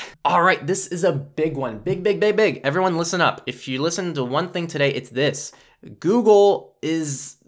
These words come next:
doing a thing. They're, they're, they're doing a thing. Um, they're trying to at least market themselves as moving towards a more privacy-friendly direction by ditching third-party cookies,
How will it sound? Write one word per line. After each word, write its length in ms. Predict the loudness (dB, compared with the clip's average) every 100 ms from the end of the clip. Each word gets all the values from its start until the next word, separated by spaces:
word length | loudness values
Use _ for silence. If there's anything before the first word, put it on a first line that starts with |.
| -16 -2
doing 320 | 6 8 8
a 60 | 4
thing. 500 | 2 0 0 -6 -8
They're, 180 | -4 -4
they're, 200 | -6 -10
they're 240 | -6 -6
doing 320 | -6 -6 -6
a 60 | -6
thing. 300 | -8 -12 -14 _ -20 -20 -18 -2
Um, 420 | 2 2 0 -6 -14 -6
they're 200 | 0 0
trying 600 | -2 -2 0 0 -2 -6
to 460 | -6 -4 -4 -4 -10 _ -8
at 140 | -4
least 400 | -4 -6 -12 -8
market 400 | -2 -2 -2 -8
themselves 540 | -8 -6 -4 -2 -2
as 120 | -6 -4
moving 360 | -4 -4 -6
towards 240 | -6 -6 -6
a 40 |
more 160 | -8 -8
privacy-friendly 720 | -6 -6 -6 -10 -8 -8 -6
direction 600 | 0 0 0 -2 -4 -6 -18 _ _
by 180 | 0 0
ditching 600 | 0 -2 -2 -4 -4 -6
third-party 680 | -4 -4 -4 -4 -4 -4 -6
cookies, 760 | -10 -14 -12 -16 -14 -16 -18